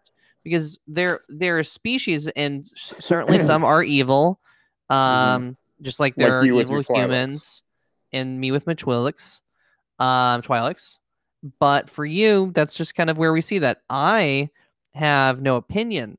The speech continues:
Speaker 1: of Deveronians, so I'll withhold hate and praise for them as I kind of look up different things on, on Wikipedia.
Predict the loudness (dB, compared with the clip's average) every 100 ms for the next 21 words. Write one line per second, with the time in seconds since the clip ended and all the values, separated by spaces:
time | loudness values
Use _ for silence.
0 | -10 -6 -6 -6 -8 -6 -8 -6 -10 -12
1 | -14 -18 -18 -6 0 2 0 0 0 0
2 | 0 -2 -2 -6 -18 _ _ _ -6 -4
3 | -2 -2 -2 -2 -4 -10 -10 -12 -14 -20
4 | _ _ -8 -4 0 0 2 0 -4 -10
5 | _ _ -4 -2 -2 -2 0 0 0 -6
6 | -6 -8 -4 -2 0 -2 -8 -14 -18 _
7 | _ _ _ -4 -2 -2 -4 -4 -2 -2
8 | -4 -6 -6 -6 -4 -4 -6